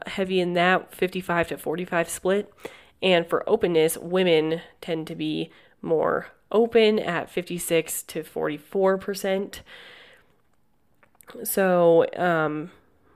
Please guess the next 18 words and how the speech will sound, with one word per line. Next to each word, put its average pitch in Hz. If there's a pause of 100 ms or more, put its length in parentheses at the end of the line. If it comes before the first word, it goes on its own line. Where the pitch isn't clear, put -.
(360)
overall, 170
when 175
it 117
rolls 170
up, 180
there's, 175
like, 160
not 160
a 151
huge 180
male-female 170
difference 175
in 175
that 175
one, 185
but 160
in 156
the 147